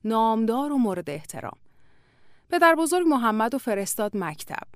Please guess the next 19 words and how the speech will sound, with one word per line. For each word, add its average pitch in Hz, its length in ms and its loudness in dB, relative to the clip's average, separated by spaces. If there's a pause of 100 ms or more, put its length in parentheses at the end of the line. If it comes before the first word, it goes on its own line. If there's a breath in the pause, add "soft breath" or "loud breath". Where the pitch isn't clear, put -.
مکتبی 277 480 -2
که 269 180 -4
خاطراتش 233 840 -2
برای 220 340 0
محمد 202 600 -6
کم 330 300 -2
از 302 180 -2
جهنم 190 640 -4
نداشت. - 420 -12 (340 soft breath)
جهنم 233 520 2
دقیقاً 247 580 0
کلمه‌ایه 226 520 -2
که 262 240 -6 (340 loud breath)
خود 339 260 0
محمد 233 480 0
معین 214 280 -2
توی 220 160 -6
خاطراتش 185 680 -8
نوشته. - 400 -12